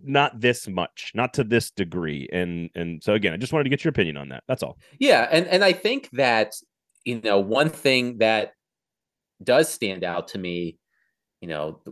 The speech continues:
Speaker 2: the most consistent line last season in terms of minutes played for the Predators was the Trennan, Sissons, and Jeannot line. And that line was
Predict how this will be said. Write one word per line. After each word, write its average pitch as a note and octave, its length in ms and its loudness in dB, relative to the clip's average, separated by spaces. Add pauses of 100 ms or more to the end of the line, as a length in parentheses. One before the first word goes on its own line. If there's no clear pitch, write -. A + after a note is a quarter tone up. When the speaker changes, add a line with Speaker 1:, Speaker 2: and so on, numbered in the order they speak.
(380)
Speaker 2:
the G#2 120 0
most D3 360 4
consistent C3 680 -2
line A2+ 680 0 (200)
last A2+ 480 0
season F#2 640 -4
in F#2 200 -10
terms F#2+ 720 -6
of F2+ 420 -4 (140)
minutes F#2+ 460 -6
played A#2 360 2
for G2 120 -6
the F2+ 80 -4
Predators F2 560 -6
was E2+ 260 -4
the E2+ 380 -6
Trennan, E2+ 420 -6
Sissons, F2 480 -6
and F#2+ 160 -4
Jeannot A2 380 6
line. A#1 400 -4 (540)
And G2+ 280 0
that A2 220 2
line G#2+ 460 0
was E2+ 280 -10